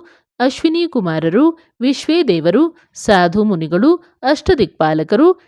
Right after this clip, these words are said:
ಶಿವನ ಬಳಿಗೆ ಬಂದರು. ಚರ ಸ್ಥಿರ ಲೋಕದ ಆತ್ಮಗಳು,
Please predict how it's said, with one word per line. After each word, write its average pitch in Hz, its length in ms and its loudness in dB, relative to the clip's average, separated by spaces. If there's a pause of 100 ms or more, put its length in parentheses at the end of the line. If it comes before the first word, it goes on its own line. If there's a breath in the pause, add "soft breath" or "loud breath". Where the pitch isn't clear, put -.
ಶಿವನ 349 420 0
ಬಳಿಗೆ 175 280 0
ಬಂದರು. 170 720 -4 (460)
ಚರ 196 200 4 (100)
ಸ್ಥಿರ 202 320 0 (120)
ಲೋಕದ 185 440 -2 (100)
ಆತ್ಮಗಳು, 175 640 0